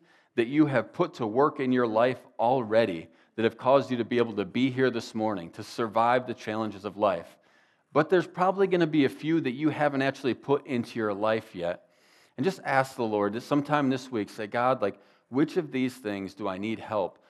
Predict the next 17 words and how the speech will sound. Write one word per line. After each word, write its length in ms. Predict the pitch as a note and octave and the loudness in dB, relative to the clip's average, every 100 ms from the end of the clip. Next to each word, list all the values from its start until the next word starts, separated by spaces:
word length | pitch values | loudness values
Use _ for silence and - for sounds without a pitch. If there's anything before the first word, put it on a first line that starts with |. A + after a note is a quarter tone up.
| _ - | _ -2
putting 320 | C#3 C#3+ C3+ | 0 2 0
into 240 | B2+ - | -2 -4
my 160 | A#2 A2+ | -4 -2
life 340 | G2 E2+ D#2+ | -2 -4 -6
so 160 | - A2+ | -10 -2
that 60 | |
I 80 | A2+ | -2
can 180 | A#2 A2 | 0 -8
come 260 | - B2+ B2+ | -8 -4 -2
out 220 | A#2+ A#2+ | -2 -2
the 100 | G#2 | -4
other 180 | G#2 G2+ | -4 -8
side 460 | - F2 E2+ F2+ - _ _ _ _ _ | -6 -4 -4 -6 -10 _ _ _ _ _
better 460 | A2+ G#2+ E2+ D#2+ - _ - | -4 -2 -4 -10 -16 _ -18
instead 340 | F2 - G2 | -14 -6 -6
of 160 | F2 F2 | -6 -8
bitter?" 300 | E2 D#2+ | -10 -10